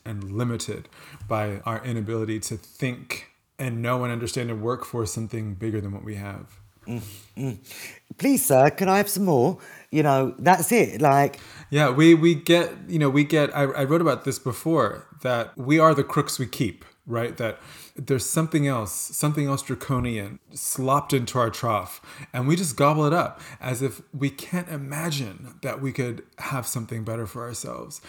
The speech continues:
Speaker 1: But that every year this happens, there's some new fascist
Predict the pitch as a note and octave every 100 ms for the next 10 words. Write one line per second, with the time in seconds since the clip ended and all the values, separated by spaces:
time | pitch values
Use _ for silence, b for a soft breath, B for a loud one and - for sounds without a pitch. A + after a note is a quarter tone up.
0 | B D#3 - C3 C#3 B2+ D#3+ D#3 D3 C#3
1 | C3 A#2 - C3+ C#3+ G2+ - A#2+ A2 -
2 | C3 B2+ A#2 B2 B2+ B2 G#2+ - B2 A#2
3 | - A#2+ - -